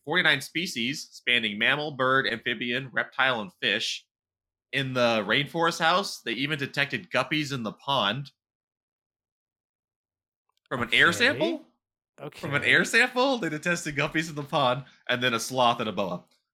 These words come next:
Speaker 1: Um, <laughs> but I was tripped out on the guppies in the pond. Like, you're getting the, you're like, you can tell there's shit in the water from the air sample?
Speaker 2: That is a trip.
Speaker 1: Um,
Speaker 2: All right.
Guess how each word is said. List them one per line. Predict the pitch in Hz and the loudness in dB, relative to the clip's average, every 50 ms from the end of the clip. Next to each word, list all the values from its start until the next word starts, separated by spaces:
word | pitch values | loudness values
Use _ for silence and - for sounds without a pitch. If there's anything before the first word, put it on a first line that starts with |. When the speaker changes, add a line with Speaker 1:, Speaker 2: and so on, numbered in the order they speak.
| _ _ | _ _
Speaker 1:
Um, | - 107 107 107 104 104 104 107 131 - - - - - - - - - _ 180 | -2 2 2 4 4 4 2 0 -2 -4 -6 -8 -10 -14 -16 -20 -20 -16 _ -10
<laughs> | 160 139 - | -10 -2 2
but | - 160 - - 226 269 196 - | 2 2 2 2 -4 -8 0 2
I | 139 202 262 | 4 4 4
was | 254 262 | 4 2
tripped | - 208 190 - | 2 0 2 4
out | 175 165 | 4 4
on | 156 135 | 4 2
the | 131 | 0
guppies | - - 151 - 151 143 131 | -2 -2 -2 -2 -2 -6 -6
in | 131 | -8
the | 113 104 | -8 -8
pond. | - - 120 101 92 90 87 85 90 | -6 -4 -2 -2 -2 -2 -4 -6 -6
Like, | 92 92 104 104 - _ _ _ _ _ _ _ _ _ _ _ _ _ _ _ _ _ _ _ _ _ _ | -4 -4 -4 -6 -10 _ _ _ _ _ _ _ _ _ _ _ _ _ _ _ _ _ _ _ _ _ _
you're | 139 139 | -8 -6
getting | 147 165 120 | -6 -4 -4
the, | 135 123 117 - _ | -4 -6 -6 -8 _
you're | 127 131 | -6 -4
like, | 120 120 120 - | -4 -4 -4 -6
you | 139 | -10
can | 135 175 180 | -12 -12 -10
tell | - 160 156 | -10 -8 -6
there's | 147 139 - | -6 -4 -2
shit | - - 160 - | -2 -2 -2 -4
in | 147 | -8
the | 120 107 | -10 -10
water | 101 104 104 117 123 147 | -6 -4 -2 -2 -2 -2
from | 147 - 135 113 | -4 -6 -6 -6
the | 98 92 - - | -6 -10 -12 -8
air | - 156 175 185 196 | -6 -6 -6 -6 -6
sample? | 185 - 208 202 196 - - 214 208 _ _ _ _ _ _ | -8 -10 -10 -12 -14 -16 -18 -20 -20 _ _ _ _ _ _
Speaker 2:
That | - 139 139 151 | -10 -8 -6 -6
is | 156 139 | -6 -6
a | 180 170 | -8 -12
trip. | - - 143 127 | -10 -8 -4 0
Speaker 1:
Um, | 117 120 120 117 113 104 98 95 95 - | 2 2 2 2 2 0 -2 -6 -10 -14
Speaker 2:
All | 135 147 | -14 -12
right. | 156 143 139 151 190 185 | -10 -8 -8 -8 -10 -10